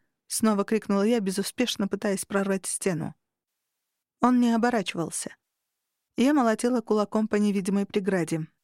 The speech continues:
Безрезультатно. Стена из сгущённого воздуха оказалась прочнее каменной. Я же, обладая силами, не умела ими пользоваться.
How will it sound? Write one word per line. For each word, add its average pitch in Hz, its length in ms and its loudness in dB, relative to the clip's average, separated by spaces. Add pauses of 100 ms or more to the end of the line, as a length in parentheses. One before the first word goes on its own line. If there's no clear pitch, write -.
Безрезультатно. 196 1000 -2 (480)
Стена 247 480 2
из 214 180 0
сгущённого 208 720 2
воздуха 196 500 2
оказалась 196 580 -2
прочнее 196 600 0
каменной. 190 760 -4 (320)
Я 247 220 2
же, 262 120 0
обладая 226 540 0
силами, 254 680 0 (180)
не 233 140 4
умела 254 380 4
ими 185 260 2
пользоваться. 185 720 -2